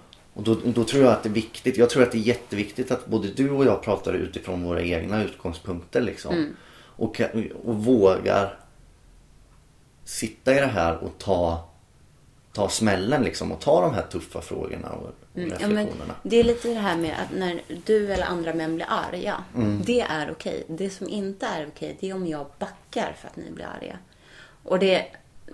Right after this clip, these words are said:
Speaker 2: det är därför som jag inte drar mig för att göra män arga också. För att ni måste någonstans lära er att ja, ni äger era, e-,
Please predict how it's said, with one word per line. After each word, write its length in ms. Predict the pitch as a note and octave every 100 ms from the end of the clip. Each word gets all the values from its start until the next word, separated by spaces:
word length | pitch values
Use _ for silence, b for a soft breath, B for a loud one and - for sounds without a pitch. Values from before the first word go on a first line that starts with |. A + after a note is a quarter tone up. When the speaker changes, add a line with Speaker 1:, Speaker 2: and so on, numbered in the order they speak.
| -
Speaker 2:
det 120 | -
är 80 | G3
därför 420 | G#3+ A#3 A#3 A3
som 200 | G#3 F#3
jag 180 | D#3+ D3+
inte 500 | D#3 D3+ - D3 D3+ - _ _ _ _ _ _ _ _
drar 440 | E3 A3 B3 G3+
mig 240 | D#3+ D3 D3
för 140 | -
att 160 | D3+ E3+
göra 420 | F3 F3 G3+ E3+ -
män 400 | D#3+ B2+ - -
arga 320 | E3 C#3+ C#3+
också. 280 | - - D#3+
För 180 | - E3+
att 300 | D#3 - - _
ni 260 | F#3 F3+ F#3
måste 300 | G3+ - G3
någonstans 440 | E3 D#3+ D#3 -
lära 360 | E3+ D#3+ E3+ F#3+
er 200 | D3+ D3
att 280 | D#3+ - b b b
ja, 400 | - D3+ C3+ A3 -
ni 320 | F#3 F3+ G3+ G#3
äger 300 | E3 C#3 D3
era, 260 | D#3 D#3+ -
e-, 80 | D#3+